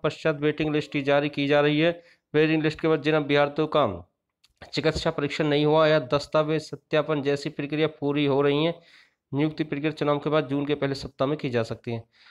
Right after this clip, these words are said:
दोस्तों, चुनाव जैसे ही समाप्त होगा, इसकी प्रक्रिया जून के पहले सप्ताह में स्टार्ट की जा सकती है। दोस्तों, बस हम आपको इसमें यही जानकारी देंगे। किसी भाई को ये पूरी पत्रिका पढ़नी है, तो हम इसका लिंक डाल देंगे इस वीडियो में,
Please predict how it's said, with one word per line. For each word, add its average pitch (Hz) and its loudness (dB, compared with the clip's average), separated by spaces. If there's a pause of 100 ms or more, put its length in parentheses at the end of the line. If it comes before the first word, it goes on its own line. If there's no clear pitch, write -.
(460)
दोस्तों, 160 0
चुनाव 151 0
जैसे 151 0
ही 156 2
समाप्त 139 -2
होगा, 147 0 (380)
इसकी 156 -2
प्रक्रिया 151 0
जून 139 -2
के 151 0
पहले 143 -2
सप्ताह - -4
में 135 -2
स्टार्ट 143 -4
की 131 -4
जा 120 2
सकती 120 -8
है। 127 -6 (420)
दोस्तों, 151 -2
बस 156 -2
हम 139 0
आपको 143 0
इसमें 139 -4
यही 131 -2
जानकारी 139 0
देंगे। 147 -4 (680)
किसी 147 -2
भाई 135 0
को 143 2
ये 143 4
पूरी 139 -2
पत्रिका 139 -4
पढ़नी 135 -2
है, 147 -2 (720)
तो 139 2
हम 135 0
इसका 139 0
लिंक 131 0
डाल 131 0
देंगे 139 0
इस 135 -4
वीडियो 135 0
में, 151 -4